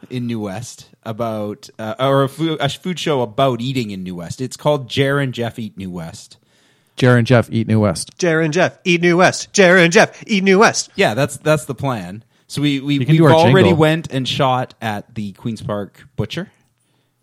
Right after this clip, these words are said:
Speaker 1: and he was, he was awesome. We made brisket.
Speaker 2: And Rivers Reach, b-, but we messed
Speaker 1: But the,
Speaker 2: up the audio.
Speaker 1: we messed up the audio, and the
Speaker 2: So we might have to go back.
Speaker 1: Yeah, we, we might do a redo, uh, the, the Reach,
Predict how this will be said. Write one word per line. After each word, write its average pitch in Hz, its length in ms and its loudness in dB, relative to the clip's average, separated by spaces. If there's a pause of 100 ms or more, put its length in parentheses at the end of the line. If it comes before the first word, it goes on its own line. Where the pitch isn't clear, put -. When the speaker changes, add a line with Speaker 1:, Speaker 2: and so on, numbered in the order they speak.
(120)
Speaker 1:
and 107 100 -8
he 120 120 -4
was, 110 380 -8
he - 140 -10
was 110 140 -6
awesome. 110 280 -6
We 110 120 -4
made 95 200 -8
brisket. - 480 -6 (440)
Speaker 2:
And 123 200 2
Rivers 123 260 2
Reach, 107 340 -2 (100)
b-, - 80 -14 (120)
but 107 100 -4
we 101 100 -4
messed 104 220 4
Speaker 1:
But - 60 2
the, - 60 6
Speaker 2:
up - 40 -8
the 120 120 2
audio. 95 380 -2 (400)
Speaker 1:
we 143 120 -6
messed 185 260 -2
up 240 100 0
the 294 140 -2
audio, 175 1040 2
and 170 160 -4
the 175 80 -2
Speaker 2:
So 117 60 -2
we 113 100 2
might 123 140 6
have 127 120 6
to 131 80 2
go 117 100 4
back. 95 440 -2 (460)
Speaker 1:
Yeah, 127 480 -2
we, 151 160 0
we 180 180 -4
might 190 160 0
do 180 100 0
a 151 60 0
redo, 101 560 -2
uh, 69 140 -18
the, 117 280 -10
the 123 120 -4
Reach, 127 340 -4